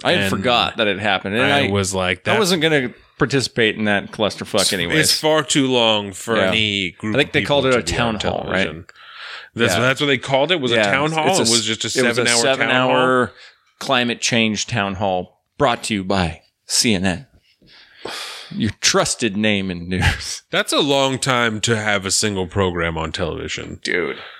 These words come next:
Speaker 2: I don't, like, what else goes on? Telethons? Is that the only other thing that goes on for seven hours
Speaker 1: There's a
Speaker 2: on
Speaker 1: reason
Speaker 2: T V?
Speaker 1: they
Speaker 2: I,
Speaker 1: don't
Speaker 2: like,
Speaker 1: do
Speaker 2: I don't
Speaker 1: telethons anymore.
Speaker 2: Yeah, like, I don't, that seems really weird that that would
Speaker 1: Yeah.
Speaker 2: be the case.
Speaker 1: And I didn't look into it, but there was a lot of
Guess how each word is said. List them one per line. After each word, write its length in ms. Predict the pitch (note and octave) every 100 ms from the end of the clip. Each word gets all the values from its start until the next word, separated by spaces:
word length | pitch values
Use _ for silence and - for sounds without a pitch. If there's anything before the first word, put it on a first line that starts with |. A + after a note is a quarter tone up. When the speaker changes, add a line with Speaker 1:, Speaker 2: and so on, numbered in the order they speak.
| - -
Speaker 2:
I 140 | G2+
don't, 520 | B2+ B2 A#2 A2 F2+ A2+
like, 200 | A2 G#2+
what 220 | A#2 B2
else 240 | B2+ B2+
goes 300 | - A2 G2+
on? 240 | G2+ G2 F#2+
Telethons? 840 | A#2+ A2 A#2 B2+ B2+ C#3 D#3 - G2+
Is 140 | G2+
that 200 | G#2 G#2
the 140 | G#2+
only 220 | G#2 G#2 G#2+
other 160 | G2+
thing 260 | G2 A2 G#2+
that 80 | G2+
goes 300 | G2 G2+ G2
on 200 | G2+ G2+
for 140 | G#2+
seven 380 | - G#2+ G2 G2
hours 160 | F#2+
Speaker 1:
There's 180 | E3+ D3
a 60 | D3
Speaker 2:
on 120 | A#2
Speaker 1:
reason 360 | C#3 D#3 D3 C#3+
Speaker 2:
T 60 | B2
V? 80 |
Speaker 1:
they 100 | B2
Speaker 2:
I, 40 | G#2
Speaker 1:
don't 120 | G#2
Speaker 2:
like, 160 | G#2 G2+
Speaker 1:
do 100 | G#2+
Speaker 2:
I 120 | G2
don't 300 | G2 G#2 G2
Speaker 1:
telethons 380 | F#2 G2+ F#2+ -
anymore. 260 | G2 F#2+ E3
Speaker 2:
Yeah, 360 | C#4+ G#3 G#2
like, 280 | A2 C#3 C#3+
I 120 | D#3
don't, 240 | E3 D3+ A#2+
that 200 | C#3+ -
seems 360 | C#3+ C#3 A#2
really 260 | A2 A2+ G2+
weird 400 | G2 F#2+ C#2+ E2
that 220 | G2+ F#2
that 180 | F#2 F2
would 100 | F2+
Speaker 1:
Yeah. 60 | F#2+
Speaker 2:
be 80 | E2+
the 100 | E2+
case. 540 | G2 D2+ D2 - -
Speaker 1:
And 140 | A2+ C#3+
I 80 | F3+
didn't 320 | D#3+ B2+ A#2+
look 180 | A#2 A#2
into 320 | G#2 G#2+ G#2
it, 140 | -
but 100 | G2+
there 80 | A#2+
was 120 | G#2+
a 40 | G#2
lot 240 | G2 F#2
of 220 | E2 -